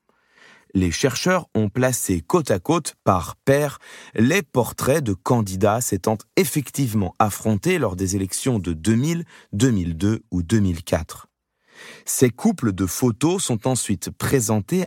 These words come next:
à des participants volontaires, dont on vérifie d'abord qu'ils ne connaissent ni l'un ni l'autre de ces responsables politiques locaux. Puis, on leur pose la question suivante. Laquelle de ces deux personnes vous semble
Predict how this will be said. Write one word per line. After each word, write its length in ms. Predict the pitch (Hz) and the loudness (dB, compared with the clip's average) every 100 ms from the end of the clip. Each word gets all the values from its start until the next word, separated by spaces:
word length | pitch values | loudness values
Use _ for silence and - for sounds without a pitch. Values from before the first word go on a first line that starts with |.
| - | 0
à 120 | 98 | -2
des 180 | 90 90 | -2 -2
participants 800 | - 123 - 110 113 - 101 | 0 -2 -2 -4 -4 0 -2
volontaires, 800 | 85 156 185 104 90 113 127 143 - - - - - | 0 0 2 0 0 0 0 -2 -10 -20 -20 -20 -20
dont 300 | - 104 170 - | -6 2 2 2
on 80 | 113 | 0
vérifie 440 | 104 120 117 107 | 0 0 -4 -2
d'abord 460 | 98 95 87 127 - | 0 2 2 0 -2
qu'ils 280 | - 117 110 | -2 0 2
ne 100 | 113 | 0
connaissent 500 | - 107 98 90 - | 0 0 2 0 0
ni 180 | 113 143 | 0 2
l'un 220 | 113 90 - | 0 -2 -6
ni 200 | - 98 | -2 2
l'autre 340 | 107 147 - - | 2 0 -2 -4
de 100 | 95 | -4
ces 160 | - | -2
responsables 600 | 98 95 - 104 151 127 87 | -2 -4 -2 -2 0 0 -2
politiques 580 | 101 98 92 151 - - | -2 -4 -4 -6 -6 -4
locaux. 500 | 95 95 92 - 82 - _ _ _ _ _ _ _ _ _ - | -2 -2 -2 -4 -4 -6 _ _ _ _ _ _ _ _ _ -12
Puis, 560 | - 151 208 226 226 - - | -4 0 0 0 -4 -6 0
on 100 | 113 | 2
leur 220 | 123 120 | 2 -2
pose 460 | - 190 202 151 | -2 0 0 0
la 140 | 107 98 | 0 0
question 580 | - 120 - - 170 170 | 0 -2 -2 -2 0 0
suivante. 720 | - 127 101 95 87 87 - 82 - _ _ _ _ _ | 0 0 2 0 0 -2 -2 -4 -8 _ _ _ _ _
Laquelle 760 | 120 147 220 - 147 160 196 131 | 2 4 2 2 2 4 2 0
de 140 | 104 | 2
ces 240 | 120 - 101 | 0 2 0
deux 260 | 87 156 | 2 0
personnes 760 | 151 - 117 113 - 139 170 156 | 0 0 0 0 0 2 2 0
vous 180 | 87 104 | -2 -4
semble 540 | - - 170 180 165 | -2 0 2 0 -2